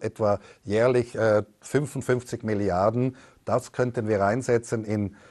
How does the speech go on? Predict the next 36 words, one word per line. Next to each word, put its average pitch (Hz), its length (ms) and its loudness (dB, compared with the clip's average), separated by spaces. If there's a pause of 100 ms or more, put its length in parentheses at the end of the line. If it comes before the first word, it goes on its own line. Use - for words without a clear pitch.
(240)
diese 131 220 -4
Straßen 117 500 0
sind 107 220 -4
ja 101 180 2 (140)
bessere 107 440 -2
Römerstraßen. 101 840 -2
Früher 117 260 0
sind 117 260 -6
die 107 60 -4
Römer 113 380 2
mit 107 200 -4
der, 95 140 -4 (540)
mit 104 180 -8
der 98 120 -2
Kuh, 127 360 -2
mit 123 180 -4
dem 92 120 -8
Pferd, 120 320 0
mit 101 160 -8
der 95 80 -4
Ochse, 135 460 0 (320)
das - 140 -12
hat 117 200 -4
gestunken 139 680 -4
und 110 240 -6
hat 107 160 -2 (680)
Lärm 107 280 2
gemacht, 95 460 -6
ja. 120 180 4 (420)
Und 110 220 -6
heute 139 300 -2
fahren 120 380 -2
wir 117 180 0
alles 120 300 -2
elektrisch, 101 880 -6
ja. 143 240 -2